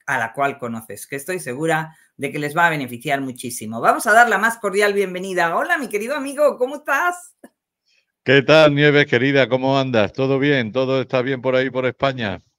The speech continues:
Speaker 1: Todo muy bien, todo fenomenal. Ya está el calor tomando posiciones porque <laughs> ya se está recolocando. Yo acabo de venir de Burgos, pero en Burgos ha hecho un frío el fin de semana tremendo. Pero el
Speaker 2: Burgos
Speaker 1: calor
Speaker 2: siempre
Speaker 1: en
Speaker 2: hace frío.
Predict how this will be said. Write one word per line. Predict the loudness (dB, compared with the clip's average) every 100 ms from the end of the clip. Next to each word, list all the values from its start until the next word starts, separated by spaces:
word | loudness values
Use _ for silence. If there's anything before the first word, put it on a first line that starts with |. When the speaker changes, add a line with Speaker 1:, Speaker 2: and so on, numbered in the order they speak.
| _ _ _
Speaker 1:
Todo | 2 4 4 4 2
muy | -2 -4
bien, | -4 -2 0 0 -2 -4 -10 -6
todo | -2 0 2 0 -4
fenomenal. | -6 -6 -6 -4 -2 0 -2 -2
Ya | -2 -4
está | -4 -4 -4
el | -4 -6
calor | -6 -4 -4 -4 -6
tomando | -8 -6 -6 -6 -6
posiciones | -6 -6 -10 -8 -4 -4 -6 -6 -8 -10 -14
porque | -16 -16 -16 -10 -8 -8 -12 -18 _ _
<laughs> | _
ya | -6 2 2
se | 2
está | -6 0 4 4
recolocando. | 2 -4 -4 -6 -6 -6 -4 -4 -4 -4
Yo | -2
acabo | 0 0 2
de | 0
venir | -4 -6
de | -6 -8
Burgos, | -10 -12 -16 -14
pero | -12 -8
en | -4
Burgos | -4 -2 -4
ha | -6
hecho | -8
un | -12
frío | -12 -6 -4
el | -4
fin | -6 -10
de | -10
semana | -10 -8 -6 -6 -10
tremendo. | -10 -8 -8 -10 -14 _ _ _ _ _ -6
Pero | -2 0 -2 -4 -4
el | -4 -2
Speaker 2:
Burgos | -2
Speaker 1:
calor | 0 -2 -4
Speaker 2:
siempre | -4
Speaker 1:
en | -4
Speaker 2:
hace | -4 -8
frío. | -8 -6 -6